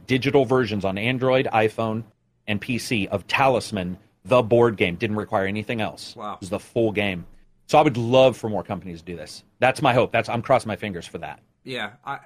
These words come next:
Speaker 2: if I were to draw a game comparison personally, I, I'd hope it'd be something like Thronebreaker. I think that's an idea of a game that managed
Speaker 1: There
Speaker 2: to have
Speaker 1: you
Speaker 2: an
Speaker 1: go, yeah.
Speaker 2: overworld,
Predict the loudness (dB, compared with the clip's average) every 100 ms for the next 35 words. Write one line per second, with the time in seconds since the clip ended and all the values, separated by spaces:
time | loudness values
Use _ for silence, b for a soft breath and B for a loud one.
0 | -16 -6 -4 -4 -8 -8 -6 -6 -8 -10
1 | -10 -10 -12 -10 -10 -12 -14 -14 -14 -12
2 | -12 -10 -10 -12 -12 -14 -16 -14 -14 -14
3 | -14 -12 -14 -16 -14 -14 -12 -12 -12 -14
4 | -14 _ _ _ _ -14 -12 -10 -12 -10
5 | -12 -12 -10 -10 -8 -10 -12 -14 -10 -10
6 | -8 -12 _ _ _ -10 -2 4 4 4
7 | 6 4 4 4 4 4 -4 -6 -8 -14